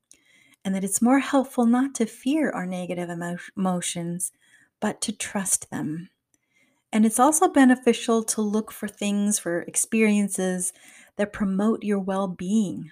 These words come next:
during challenging phases, and then allow yourself to enjoy them and give yourself the gift of the ability to take aligned and inspired action when the time is right.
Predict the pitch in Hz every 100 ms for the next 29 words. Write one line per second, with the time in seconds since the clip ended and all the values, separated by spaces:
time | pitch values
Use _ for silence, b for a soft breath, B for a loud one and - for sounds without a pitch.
0 | _ - 190 180 170 - 185 180 170 175
1 | 170 - 175 165 - - - - b b
2 | b b 220 254 294 302 277 262 302 294
3 | 254 - 208 196 - 202 202 190 208 262
4 | 254 170 147 175 _ b b b 202 190
5 | 226 240 254 - 233 202 196 - 208 196
6 | 165 - - 190 196 190 185 214 220 202
7 | 180 175 202 - 220 220 - 185 190 185
8 | 190 196 208 226 269 - b b b b
9 | - 196 190 - - 208 214 202 185 175
10 | - 190 180 180 - 185 208 202 208 247
11 | 262 - - 196 185 185 202 208 165 _